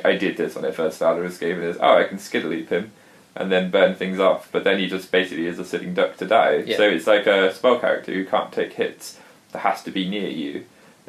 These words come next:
Speaker 1: and that's where I think he kind of falls short. He's, um, he could come down a hundred points, I still probably wouldn't take him.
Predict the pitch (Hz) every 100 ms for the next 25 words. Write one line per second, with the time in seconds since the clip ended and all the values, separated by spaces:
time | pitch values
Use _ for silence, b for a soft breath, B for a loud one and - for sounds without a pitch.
0 | - 80 95 85 - - 85 87 87 87
1 | 90 82 80 78 - 80 - - 78 71
2 | - - - 95 92 92 - 87 82 -
3 | - _ b b b _ 135 175 156 117
4 | 98 104 - - 76 - 87 82 - 76
5 | 73 - - - 76